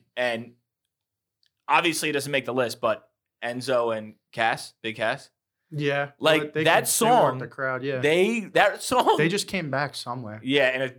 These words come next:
Speaker 1: local gym, whatever. But that song smacks. Like, that song got the people going. You know, of course, it didn't work out, but all right, uh, four, C M Punk.
Speaker 2: Okay, I'm fine with that.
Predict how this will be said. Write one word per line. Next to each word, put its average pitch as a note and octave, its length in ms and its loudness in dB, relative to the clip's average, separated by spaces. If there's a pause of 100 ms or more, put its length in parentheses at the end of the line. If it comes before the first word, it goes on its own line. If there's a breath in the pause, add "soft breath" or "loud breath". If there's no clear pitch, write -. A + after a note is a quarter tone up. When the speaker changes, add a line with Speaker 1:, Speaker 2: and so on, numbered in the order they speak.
Speaker 1:
local D3+ 460 -4
gym, A2+ 260 -10
whatever. A#2+ 300 -4
But D3 160 -4
that E3+ 240 0
song C#3+ 540 -2 (240)
smacks. - 720 -4
Like, B2+ 160 -8
that D3+ 180 -2
song E3 480 -2
got D#3 280 0
the D#3+ 60 -4
people C#3+ 420 -12
going. B2+ 340 -4 (100)
You A2 80 -20
know, B2 200 -4
of B2 120 -12
course, C#3+ 300 -10
it - 80 -20
didn't B2 160 -10
work A#2 200 -6
out, B2+ 240 -4
but G#2 200 -12 (640 soft breath)
all D3+ 120 6
right, C#3 300 2
uh, B2+ 300 2
four, F3 640 2
C D3+ 200 -8
M C3+ 80 -6
Punk. A#2 240 -8 (800)
Speaker 2:
Okay, E3 180 -4
I'm D3+ 120 -4
fine B2+ 160 -6
with A#2+ 100 -14
that. A#2+ 180 -8